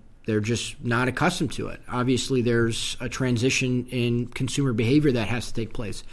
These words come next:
I know when this was first being discussed last year, I mean, it's been discussed, but when it was kind of moving last year, my thought was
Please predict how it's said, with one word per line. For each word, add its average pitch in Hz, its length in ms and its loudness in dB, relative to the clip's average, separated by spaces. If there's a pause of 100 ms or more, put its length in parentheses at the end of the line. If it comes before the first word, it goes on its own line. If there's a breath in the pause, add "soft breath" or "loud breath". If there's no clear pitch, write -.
(280 loud breath)
I 151 120 8
know 156 240 10
when 139 640 4
this 147 260 4
was 147 100 2
first 151 280 2
being 135 140 4
discussed 123 380 0
last 127 300 0
year, 107 120 0
I 101 80 -2
mean, 107 140 -2
it's 104 120 -8
been 123 200 2
discussed, 113 440 -6
but 110 100 -6 (380 loud breath)
when 147 100 6
it 143 60 6
was 113 80 2
kind 147 140 2
of 127 60 2
moving 147 300 6
last 120 240 0
year, 120 80 -2
my 156 200 6
thought 123 280 2
was 117 460 0